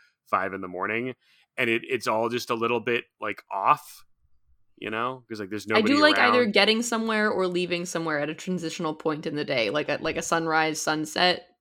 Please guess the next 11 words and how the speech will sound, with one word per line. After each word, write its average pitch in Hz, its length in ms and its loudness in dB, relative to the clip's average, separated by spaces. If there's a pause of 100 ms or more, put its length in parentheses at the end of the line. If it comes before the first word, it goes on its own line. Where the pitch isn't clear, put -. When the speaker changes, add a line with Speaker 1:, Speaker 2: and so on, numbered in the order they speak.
(120)
Speaker 2:
kinda 180 220 -2
dealy 202 560 0 (340)
is 180 120 2
always, 170 460 6
like, 151 340 2 (420)
it 185 100 0
fe-, 220 320 6
it 214 120 2
feels 233 400 8
auspicious. - 840 -2 (840)
Speaker 1:
Interesting. 92 560 -14